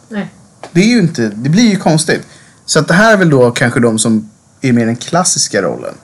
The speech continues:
Speaker 2: hoppas
Speaker 1: Mm.
Speaker 2: jag. Eh, och vi har ju då fem spel.
Speaker 1: Mm.
Speaker 2: Baba Is You från Hempoli. Det skulle liksom
Speaker 1: Det känns ju verkligen som indie.
Speaker 2: Ja, verkligen.
Speaker 1: Mm.
Speaker 2: Katana Zero som är, woo, amazing. Outer Wilds och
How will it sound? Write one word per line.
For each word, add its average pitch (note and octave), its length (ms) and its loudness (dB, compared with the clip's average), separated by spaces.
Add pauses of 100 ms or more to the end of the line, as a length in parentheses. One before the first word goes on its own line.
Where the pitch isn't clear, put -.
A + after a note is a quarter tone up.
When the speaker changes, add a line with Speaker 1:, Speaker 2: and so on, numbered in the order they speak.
(140)
Speaker 2:
hoppas - 320 -6
Speaker 1:
Mm. C2 120 -8 (580)
Speaker 2:
jag. B2+ 140 2
Eh, C3+ 60 2
och D3+ 100 0
vi E3 40 4
har A3+ 140 4
ju F#3+ 60 2
då A#2+ 120 2
fem G#2 340 -2
spel. G#2+ 300 -2 (200)
Speaker 1:
Mm. A3+ 160 -6 (880)
Speaker 2:
Baba D3+ 320 4
Is A#2+ 220 0
You D3+ 200 0 (240)
från G#2 180 -6 (160)
Hempoli. D#3 500 0 (840)
Det A3 100 2
skulle G#3+ 200 2
liksom D3+ 300 0 (380)
Speaker 1:
Det C4+ 160 -10
känns G3 240 -8
ju F#3 40 -12
verkligen D3+ 320 -14
som - 100 -20 (100)
indie. E3+ 420 -16
Speaker 2:
Ja, A2 160 -4
verkligen. G#2 480 -6
Speaker 1:
Mm. F2+ 180 -18 (200)
Speaker 2:
Katana - 340 0
Zero E3+ 340 2
som B2+ 200 0
är, A2 200 -2 (220)
woo, F#4+ 320 2 (180)
amazing. G#2+ 540 0 (420)
Outer B3+ 220 2 (160)
Wilds E3+ 200 0
och C3 160 -6